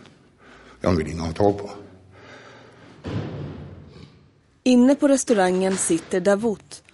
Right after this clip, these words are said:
Speaker 2: och tre assyriska vänner och pratar. De har nyss beställt in vin när en av kamraterna plötsligt ser att det samlats mycket folk utanför Bristol.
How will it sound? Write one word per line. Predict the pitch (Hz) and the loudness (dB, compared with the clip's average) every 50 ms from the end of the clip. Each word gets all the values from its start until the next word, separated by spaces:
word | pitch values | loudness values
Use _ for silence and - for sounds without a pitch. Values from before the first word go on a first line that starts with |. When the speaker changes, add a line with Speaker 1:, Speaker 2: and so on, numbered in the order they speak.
| _ _ _ | _ _ _
Speaker 2:
och | - 240 - | -6 -4 -2
tre | - 240 254 247 254 | 0 0 2 2 2
assyriska | 247 - 226 - 208 185 175 180 - - 190 175 | 2 0 0 2 2 2 2 2 -2 -4 -4 -2
vänner | 180 180 175 175 185 208 190 170 170 | -2 -2 -2 -2 -2 -2 -4 -4 -6
och | - - | -8 -10
pratar. | - - 175 170 160 - - 208 185 - - - _ _ _ _ _ _ _ _ _ _ _ - - - _ - | -6 -6 -6 -6 -6 -8 -8 -10 -10 -10 -12 -18 _ _ _ _ _ _ _ _ _ _ _ -20 -20 -20 _ 0
De | 202 196 190 | 2 2 4
har | 190 190 | 4 4
nyss | 202 214 220 202 - - | 4 4 2 2 0 -4
beställt | - 202 - 214 190 180 - | -4 -2 0 2 0 2 0
in | 180 175 175 180 | -2 -2 -2 -2
vin | 180 214 190 175 170 170 175 170 - - - - - - | 0 0 0 0 -2 -4 -10 -14 -16 -20 -20 -12 -2 2
när | 240 233 214 | 4 4 6
en | 196 190 190 190 | 6 4 4 4
av | 190 190 | 2 2
kamraterna | - 220 208 196 175 170 170 165 - 190 180 180 180 180 - | 2 0 0 0 0 0 0 -2 -4 -6 -6 -6 -6 -8 -4
plötsligt | - - 208 - - - - 185 - | -2 0 0 0 -2 -4 -4 -4 -4
ser | - - 175 170 170 170 - | -4 -2 -2 -2 -2 -2 -4
att | - | -4
det | - 196 | -4 -2
samlats | - 247 226 190 170 165 175 - - | 0 0 0 0 0 -2 -4 -2 -2
mycket | 214 202 - - 190 - | -4 -2 -4 -6 -8 -8
folk | - - 254 240 202 180 170 - - | -6 -4 -4 -4 -4 -4 -8 -10 -10
utanför | - 220 202 180 - 202 196 - 214 | -6 -6 -6 -4 -4 -6 -6 -4 -6
Bristol. | 185 196 - 156 - - - - - - 190 - | -8 -6 -8 -8 -8 -8 -8 -8 -10 -10 -12 -16